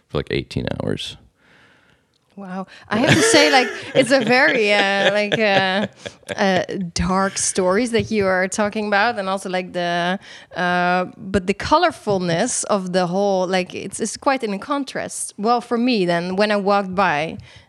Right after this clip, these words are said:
Speaker 2: um,
Speaker 1: Yeah, I mean, the, like, if you've ever been around druggy people, it is a contrast. I mean, like,
Speaker 2: Mm-hmm.
Speaker 1: they're all wearing tie-dye, they're wearing happy colors, smiley faces,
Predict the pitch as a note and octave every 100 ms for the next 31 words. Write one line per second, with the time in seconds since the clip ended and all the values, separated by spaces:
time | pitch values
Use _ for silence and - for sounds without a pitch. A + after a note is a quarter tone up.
0 | - F3 E3+ E3+ C3 G2 G2+ G2+ F#2+ E2+
1 | G2 G#2+ G#2 G2+ G2 - _ _ - G#2
2 | A2 B2 D#3+ G#2+ G2 F2+ F2 E2+ D#2 D2
3 | E2+ D#2+ D#2 - D#2+ - D#2 D#2 - _
4 | _ _ _ _ - C3+ F2+ - D2 C#2+
5 | - G1+ - - D#2+ D#2+ D#2 D#2 _ _
6 | _ - D#2 F2 E3+ F#3 C4 - D#2+ E2
7 | D2+ F2 F2+ E2+ F2 E2+ E2 E2+ E2 D#2
8 | D#2 D#2 D#2 D#2+ D#2+ E2 D#2 D#2+ E2 D#2+
9 | E2 D#2+ - D#2+ D#2 D2+ D#2 - - E2+
10 | D#2+ D#2 E2 D#2+ - D2+ D2 C#2+